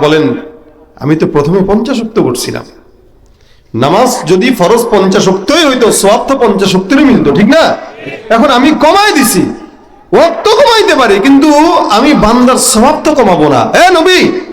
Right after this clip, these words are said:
আপনার বান্দাকে বললেন, "পাঁচ ওয়াক্ত নামাজ যদি কেউ পড়ে, পঞ্চাশ ওয়াক্তের সওয়াব লিখে দিব।"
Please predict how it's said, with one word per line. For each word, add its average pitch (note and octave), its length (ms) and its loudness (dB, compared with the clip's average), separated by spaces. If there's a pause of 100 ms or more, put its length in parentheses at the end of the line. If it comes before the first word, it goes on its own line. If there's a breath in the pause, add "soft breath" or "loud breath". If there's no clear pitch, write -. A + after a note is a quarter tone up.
(180)
আপনার F#3+ 380 0
বান্দাকে G3+ 460 2
বললেন, F3+ 440 2 (100)
"পাঁচ C#4 380 0
ওয়াক্ত F4 240 -2
নামাজ G4 380 2
যদি C#4+ 180 0
কেউ A#3 240 2
পড়ে, F#3+ 260 2
পঞ্চাশ A#3 460 0
ওয়াক্তের B3 320 0
সওয়াব F3 400 0
লিখে D#3 180 0
দিব।" A2+ 260 0